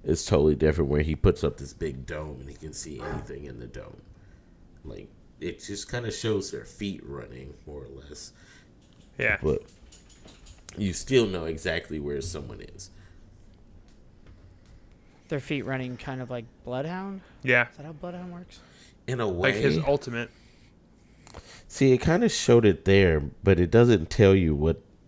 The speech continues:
Speaker 1: you were seeing. There's, like, little diamonds on this ground, and they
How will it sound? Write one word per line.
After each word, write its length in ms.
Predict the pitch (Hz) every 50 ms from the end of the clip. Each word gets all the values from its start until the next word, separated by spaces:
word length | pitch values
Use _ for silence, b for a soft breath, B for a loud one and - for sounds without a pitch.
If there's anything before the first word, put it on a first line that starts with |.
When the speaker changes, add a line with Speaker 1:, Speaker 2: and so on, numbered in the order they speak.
| _ - - - _
Speaker 1:
you 160 | - 85 80
were 140 | 80 76 67
seeing. 480 | - - - - 67 62 55 - - - - B B B B B B B B -
There's, 180 | - 85 85
like, 220 | 98 95 87 - -
little 220 | 92 92 92 87 73
diamonds 680 | 69 69 82 78 78 82 76 73 73 69 67 67 -
on 160 | 71 64 64
this 180 | 62 67 - -
ground, 500 | - - 78 69 73 73 71 65 - -
and 160 | - - -
they 280 | 71 69 71 - -